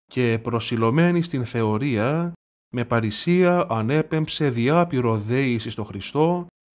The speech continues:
ώστε να αξιωθεί να συμμετάσχει και εκείνη στο ζώπιο πάθος του. Η δέησή της εισακούστηκε. Μία μέρα, την ώρα που πήγαινε στο ναό, την πλησίασε ένας υπασπιστής του αυτοκράτορα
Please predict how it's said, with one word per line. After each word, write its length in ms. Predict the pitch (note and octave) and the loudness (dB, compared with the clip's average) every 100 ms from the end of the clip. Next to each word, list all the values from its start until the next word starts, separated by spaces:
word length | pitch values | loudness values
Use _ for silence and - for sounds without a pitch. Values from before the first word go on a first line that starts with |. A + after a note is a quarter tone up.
| _ | _
ώστε 300 | C#3+ - C3 | -6 -2 0
να 120 | A#2+ | 2
αξιωθεί 680 | A2+ - A#2+ G#2+ G#2+ E3 F3 | 0 -2 -2 -2 0 0 0
να 120 | D3 | 0
συμμετάσχει 800 | A#2+ A#2+ A#2 A2+ C#3 C#3 - A2 | -4 -2 -2 0 -2 -2 -4 -6
και 160 | G#2+ G2 | -4 -6
εκείνη 640 | F#2 D3 D#3+ D#3+ D#3+ D#3+ | -6 -2 0 2 0 -2
στο 240 | - - E3+ | -6 0 0
ζώπιο 500 | C3+ B2 A2 A2 A2+ | 2 0 2 0 0
πάθος 480 | A#2 D#3+ - A2 - | 0 -2 -2 -8 -8
του. 340 | G2 F#2+ F#2 - _ _ _ _ _ _ _ _ | -8 -8 -8 -14 _ _ _ _ _ _ _ _
Η 160 | A#2 A#2 | -2 0
δέησή 560 | D3 G3 F#3 - D#3+ | 4 4 2 0 0
της 260 | E3 E3 E3 | 2 0 -2
εισακούστηκε. 1080 | C3 A2+ A2 A2+ E3+ - G#2+ G#2 G2 F2+ F2 - _ _ _ _ _ | -6 -6 -6 -4 -6 -4 -8 -6 -4 -4 -8 -12 _ _ _ _ _
Μία 300 | E3+ F#3+ E3+ | 2 4 4
μέρα, 420 | F3+ F3 D3 D3+ | 4 4 2 0
την 200 | B2+ B2+ | -2 0
ώρα 220 | E3 F3+ | 2 0
που 200 | F3 B2 | -4 -6
πήγαινε 380 | F3 E3+ C3+ A2 | -4 -2 0 0
στο 200 | - G#2+ | -2 -4
ναό, 540 | G2 F#2 C3+ E3+ F3 E3+ _ _ _ | -2 0 2 2 0 -6 _ _ _
την 220 | E3+ D3+ | -2 -2
πλησίασε 760 | C3+ B2 A#2 E3+ F3 F3 F3 F3+ | -2 -4 -2 0 2 2 0 -2
ένας 440 | E3+ D#3 F3 E3+ | 0 0 2 0
υπασπιστής 800 | D#3 C3 B2 - A2+ - F3 E3+ | -2 -4 -4 -6 -8 -6 -4 -2
του 100 | - | -2
αυτοκράτορα 960 | A2+ A2 G#2+ A#2+ A2+ G#2+ G#2 D3 F3 | -4 -4 -2 0 0 0 0 0 0